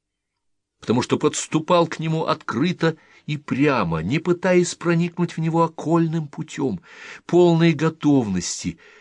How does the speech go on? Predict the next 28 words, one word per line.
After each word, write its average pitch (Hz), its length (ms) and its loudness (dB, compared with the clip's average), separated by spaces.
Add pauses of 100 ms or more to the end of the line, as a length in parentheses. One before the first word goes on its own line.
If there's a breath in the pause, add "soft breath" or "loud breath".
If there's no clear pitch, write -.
(120 loud breath)
и 98 120 0
доброй 87 440 2
воли, 101 400 0
но 98 200 0
не 98 200 0
опускаясь 113 840 -4
до 107 160 -8
заискивания. 90 840 -8 (680 loud breath)
И 180 240 -2
в - 120 -8
сущности - 840 -4
его 120 600 -2
никогда 202 500 -4
не 190 120 -2
покидало 175 480 -6
спокойное 175 680 -6
знание, 156 600 -4 (360 loud breath)
уверенность, 139 840 -2 (140 loud breath)
да, - 340 0
да, 113 320 -4
именно 78 500 -8 (100)
уверенность, 143 960 -10 (960)
что - 320 -4
он 107 200 0
достигнет 175 840 -4
всего, 156 380 -6
чего 143 320 -6
захочет, - 680 -10